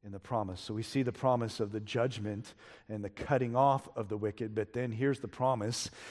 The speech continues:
to the righteous, who by their patterns of life,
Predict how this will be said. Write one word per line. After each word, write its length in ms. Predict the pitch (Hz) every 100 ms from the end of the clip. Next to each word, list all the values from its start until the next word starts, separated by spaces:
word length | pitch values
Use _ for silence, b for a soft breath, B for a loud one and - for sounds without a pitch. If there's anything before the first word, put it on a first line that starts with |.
| B -
to 100 | 139
the 100 | 117
righteous, 800 | 113 151 147 113 101 - - - B B
who 120 | - 147
by 320 | 156 156 185
their 160 | 175
patterns 500 | 160 - 170 202 185
of 140 | 175 151
life, 420 | 143 143 170 -